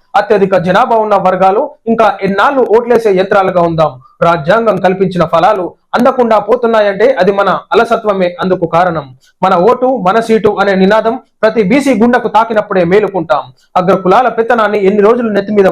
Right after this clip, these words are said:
మోద్దాం? మేధావి వర్గం మౌనంగా ఉంటే భావితరాల యువత మనల్ని క్షమించదు. స్వాతంత్రం వచ్చినప్పటి నుంచి ఆధిపత్య కులాల పెద్దరికమే కొనసాగుతోంది. వడ్డించే కాడ వాళ్ళుంటారు,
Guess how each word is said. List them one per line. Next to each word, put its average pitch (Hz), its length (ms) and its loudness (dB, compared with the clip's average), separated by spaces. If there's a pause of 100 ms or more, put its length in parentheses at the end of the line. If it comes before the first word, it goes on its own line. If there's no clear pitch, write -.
మోద్దాం? 170 260 -2 (280)
మేధావి 226 500 2
వర్గం 220 200 -2 (120)
మౌనంగా 220 400 2 (100)
ఉంటే 202 200 0 (320)
భావితరాల 226 560 0 (100)
యువత 226 180 2
మనల్ని 196 400 0 (260)
క్షమించదు. 190 500 2 (320)
స్వాతంత్రం 233 540 0
వచ్చినప్పటి 240 420 0
నుంచి 233 280 2 (160)
ఆధిపత్య 208 360 -2
కులాల 202 320 0 (580)
పెద్దరికమే 233 580 0
కొనసాగుతోంది. 185 680 0 (420)
వడ్డించే 240 420 0
కాడ 220 220 0 (420)
వాళ్ళుంటారు, 226 500 2